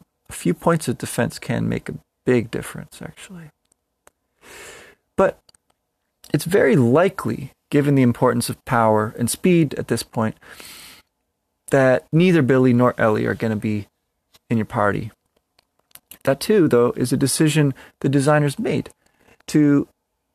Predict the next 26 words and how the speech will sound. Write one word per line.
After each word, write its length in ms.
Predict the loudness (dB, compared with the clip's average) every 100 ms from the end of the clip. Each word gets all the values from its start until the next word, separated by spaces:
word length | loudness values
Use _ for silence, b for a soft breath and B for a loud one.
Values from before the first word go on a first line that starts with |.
| _ 0
make 220 | 0 2
it 120 | 0
as 380 | 2 0 0 -2
it 140 | -2
were 460 | 2 2 4 2 0
the 300 | -2 2 2
spectators 840 | 0 -2 -4 0 0 2 0 -8 -10
and 220 | -4 -2 -4
spokespeople 880 | 0 0 0 -6 -2 -2 2 0 B B B
rather 300 | 0 2 4
than 180 | 2 0
the 60 | 0
participants 1000 | -4 -6 0 -2 -2 -8 -8 -10 -14 -20 _
here. 320 | -10 -10 -12 _ _ _ _ _ _ _ _ _ _ _ _ _ _ _ _ _ -8
The 100 | 0
battle 400 | 2 2 0 -2 B B B _ -10
is 100 | 0
not 240 | 0 2
really 380 | 4 4 4 2
a 80 | -2
struggle 460 | -4 -2 0 -2 -6
for 280 | -4 -6
survival. 800 | -4 -8 0 0 2 0 -2 -6 _ _ _ _ _ _ _ _ _ -4
It's 160 | 0
a 60 | 0
statement, 720 | 2 2 0 -4 -14 -20 -20